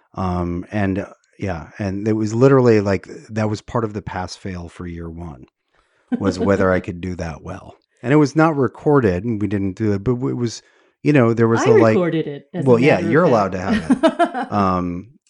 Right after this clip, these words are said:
Speaker 1: but that was, and that was actually a great experience for me because that was, um,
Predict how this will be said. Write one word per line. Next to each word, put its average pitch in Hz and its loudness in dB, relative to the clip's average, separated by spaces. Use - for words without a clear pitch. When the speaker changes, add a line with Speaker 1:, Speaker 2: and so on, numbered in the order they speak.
Speaker 1:
but 107 -2
that 135 4
was, 151 0
and 131 6
that 143 4
was 165 0
actually 190 0
a 120 0
great 117 -2
experience 104 -6
for 120 -6
me 113 -2
because 101 -6
that 98 -2
was, 98 -2
um, 90 -8